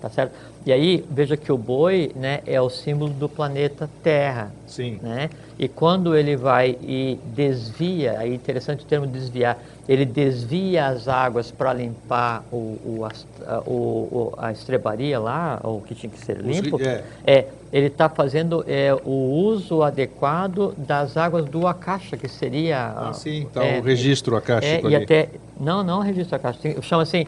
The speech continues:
Speaker 1: os quatro rios sagrados são as quatro direções cósmicas,
Speaker 2: Sim,
Speaker 1: né? Então
Speaker 2: tá.
Speaker 1: são isso, são as águas do Akasha. Então, isso é desviado conscientemente pra purificar, né, o elemento, o elemento terra.
Speaker 2: Maravilha.
Speaker 1: Né?
Speaker 2: Último trabalho,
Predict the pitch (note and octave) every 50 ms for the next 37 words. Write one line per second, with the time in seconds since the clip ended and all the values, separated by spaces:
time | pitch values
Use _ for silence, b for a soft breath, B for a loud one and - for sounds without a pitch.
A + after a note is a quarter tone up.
0 | B B B B B - D3+ C3+ - - - F3 E3+ E3 F3+ E3 C#3+ D3+ F3 E3+
1 | - - D#3+ C#3 B2+ C#3+ D#3+ E3 D#3+ - D#3 C3+ - - D3+ D3 - C#3 B2+ C3
2 | B2 C3 - - C#3 - - - - D3+ E3 F3+ F3 E3+ - C#3+ C#3 C3+ B2+ -
3 | D#3 B2 A#2 A2+ C#3 D3 F3 E3+ - E3+ D#3+ D3+ - D3+ D3 C#3 C#3+ B2+ B2+ B2
4 | A#2+ - B2+ B2 - - D3 B B B B - - D3+ - F3 D#3 C#3 D3+ D3+
5 | C#3 C3 C#3+ C#3 C#3 C#3+ D3+ F3 F#3 - F#3+ F#3 F3+ - - - - F#3 G3 F3+
6 | F3+ - - E3 D#3 D3+ D3 D3+ - C#3+ B2+ C3+ D3+ F3 G3 F#3+ - F#3+ B B
7 | B B - - D3+ D3 - - A#3 B3 A#3 G3 - - F3 F3 - - D3+ D#3
8 | E3+ G3 G#3 G3+ - D#3+ D#3 D#3+ F3 F3+ - E3 D#3+ D#3+ D#3+ D#3 D#3 D3+ D3 D3
9 | D3+ D#3 D#3+ - - - E3+ D#3+ D#3+ D#3+ D#3 D#3 D3+ D3 D3 D3 D3+ D3+ - -
10 | - E3 E3 D#3+ D3+ C#3+ - - - - - - - - - - - - - -
11 | - - D3 B2 - A2 G2 F#2+ B2 A2 - B2 B2 B2+ D3 F#3+ G3+ B B B
12 | B B B B B B B - - - - - - B3+ B3 A#3 D3+ - E3+ D#3
13 | D#3 D3+ D3 C3 A#2+ A2 A2+ G#2 F#2+ F2+ F2+